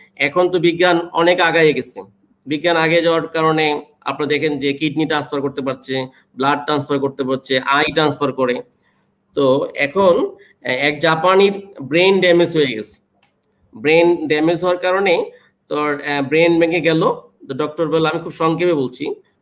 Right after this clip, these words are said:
doctor বলল যে ব্রেন ভেঙে যান, গেলে ব্রেনটা আপনি replacement করতে পারবেন। তো জাপানি ব্রেন ভেঙে গেল, যাওয়ার পরে বলতেছে, "কোন দেশে ব্রেন দরকার?"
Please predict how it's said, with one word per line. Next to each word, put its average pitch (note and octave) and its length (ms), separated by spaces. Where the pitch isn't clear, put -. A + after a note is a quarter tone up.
doctor C#3+ 320
বলল D#3+ 200
যে D#3+ 140
ব্রেন D#3 380
ভেঙে F3 240
যান, F#3+ 260
গেলে D#3+ 380
ব্রেনটা D#3+ 680
আপনি C#3+ 340
replacement D#3 560
করতে B2 220
পারবেন। G#2+ 300
তো C#3+ 80
জাপানি E3 420
ব্রেন F3+ 360
ভেঙে F3+ 240
গেল, F3 240
যাওয়ার D#3 260
পরে E3+ 220
বলতেছে, E3 540
"কোন E3 260
দেশে E3+ 220
ব্রেন D#3+ 280
দরকার?" D#3 500